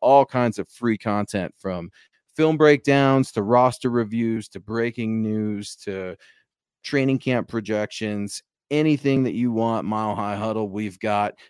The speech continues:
If you wanna grab some of these lids that Nick and I are sporting, you can do that. Head on over to the huddle up pod dot com store and get your swag on.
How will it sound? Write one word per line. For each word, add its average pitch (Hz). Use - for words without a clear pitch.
If 87
you 110
wanna 113
grab 107
some 117
of 104
these 101
lids 110
that 101
Nick 113
and 110
I 107
are 107
sporting, 104
you 95
can 92
do 101
that. 107
Head 101
on 101
over 101
to 95
the 80
huddle 101
up -
pod 101
dot 87
com 113
store 135
and 101
get 104
your 92
swag 107
on. 110